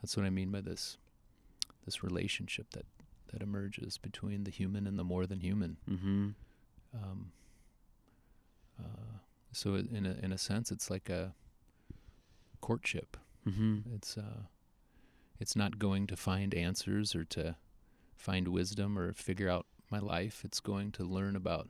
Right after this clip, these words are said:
Speaker 1: who this one is and what this one,
Speaker 2: Hmm.
Speaker 1: um, what this one has to say.
Speaker 2: It provides more of an experience beyond, like, what you would ask for.
Speaker 1: Yes.
Speaker 2: Or even know,
Speaker 1: Yes.
Speaker 2: or even know that you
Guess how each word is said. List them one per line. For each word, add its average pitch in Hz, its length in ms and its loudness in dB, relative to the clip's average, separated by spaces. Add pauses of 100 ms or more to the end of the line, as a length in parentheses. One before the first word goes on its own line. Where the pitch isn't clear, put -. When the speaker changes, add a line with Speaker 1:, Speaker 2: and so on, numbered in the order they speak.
Speaker 1:
who 104 140 4
this 98 240 -2
one 95 240 0
is 101 300 0
and 90 120 -4
what 98 140 -8
this - 240 -4
one, 90 380 -2
Speaker 2:
Hmm. 95 340 4 (680)
Speaker 1:
um, 98 360 -6 (580)
what 107 120 -6
this 107 200 -2
one 95 160 0
has 90 240 0
to - 100 -8
say. 110 220 -2 (260)
Speaker 2:
It 92 200 0
provides 92 760 2 (100)
more 90 680 2
of 92 140 -4
an 85 80 6
experience 87 760 0
beyond, 82 560 2 (140)
like, 80 240 -2 (300)
what 85 180 -2
you 80 220 -2
would 76 200 -4 (840)
ask - 360 -2
for. 69 320 -4 (180)
Speaker 1:
Yes. 104 560 2
Speaker 2:
Or 101 140 8
even 95 280 2
know, 98 80 6
Speaker 1:
Yes. 95 420 4
Speaker 2:
or 104 200 6
even 95 260 2
know 92 240 4
that 90 200 2
you 82 280 -4